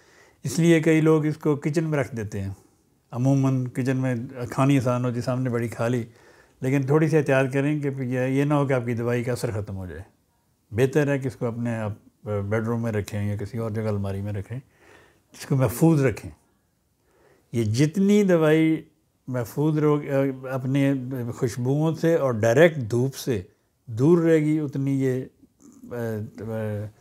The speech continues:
मतलब ये ख़राब नहीं होगी, फिर ये ताकतवर उसी तरह रहेगी।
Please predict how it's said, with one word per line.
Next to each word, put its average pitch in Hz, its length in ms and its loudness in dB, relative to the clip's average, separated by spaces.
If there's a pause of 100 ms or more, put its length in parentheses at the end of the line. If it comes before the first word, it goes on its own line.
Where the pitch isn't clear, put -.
(600)
मतलब 147 280 6
ये 147 120 2
ख़राब 143 300 6
नहीं 139 140 0
होगी, 107 140 -2
फिर 104 200 -12
ये 113 120 -8
ताकतवर 123 460 -2
उसी 120 160 -6
तरह 110 180 -6
रहेगी। 90 380 -10